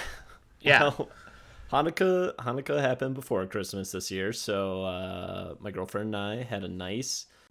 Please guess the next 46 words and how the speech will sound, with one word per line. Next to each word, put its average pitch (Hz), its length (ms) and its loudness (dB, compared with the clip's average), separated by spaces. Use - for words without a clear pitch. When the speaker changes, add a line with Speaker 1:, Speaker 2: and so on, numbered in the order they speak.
Speaker 2:
Hanukkah 113 400 -4
dinner. 156 360 -2
She 92 680 -6
made 95 200 -4
some 82 140 -8
latkes. 131 600 -2
We - 80 -8
did 95 180 -4
a 78 80 -4
Zoom 107 300 -4
call 113 200 2
with 98 120 -4
her 67 80 -12
family. 127 420 -2
That 101 160 0
was 117 140 -2
very 127 200 0
nice. 135 440 -4
Uh, 87 220 -4
we 92 80 -6
didn't 120 380 -2
get 127 180 2
the 123 80 2
menorah 113 460 2
in 131 140 -2
time, 131 340 0
which 98 140 -4
was 92 380 -8
a - 40 -8
little 104 200 -2
bit 113 140 -2
of 113 80 0
a 113 60 4
bummer, 110 300 0
but 98 240 -2
Speaker 1:
Ooh. 120 280 -2
Speaker 2:
not 127 240 2
in 139 60 -4
time 127 260 2
for 120 140 -2
the 98 80 -4
dinner, 92 360 -2
but 90 140 -2
we 98 80 -4
got 104 220 2
it, 101 200 -2